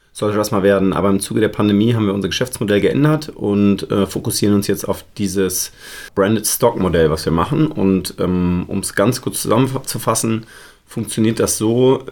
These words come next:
dass Consumer Brands ihre Produkte in unsere Community schicken. Also wir haben eine Community an Profifotografen in über hundert Märkten weltweit. Die produzieren dann Content und, äh, laden das bei uns hoch und Unternehmen können das dann wie Stockfotografie oder wie Stockvideos kaufen. Das heißt also, dass sie sich vorher nicht auf bestimmte Budgets oder,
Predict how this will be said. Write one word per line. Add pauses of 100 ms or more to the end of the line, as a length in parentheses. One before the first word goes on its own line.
dass
Consumer
Brands
ihre
Produkte
in
unsere
Community
schicken.
Also
wir
haben
eine
Community
an
Profifotografen
in
über
hundert
Märkten (680)
weltweit.
Die
produzieren
dann
Content
und,
äh,
laden
das
bei
uns
hoch
und
Unternehmen
können
das
dann
wie
Stockfotografie
oder
wie
Stockvideos
kaufen.
Das
heißt
also,
dass
sie
sich
vorher
nicht
auf
bestimmte
Budgets
oder,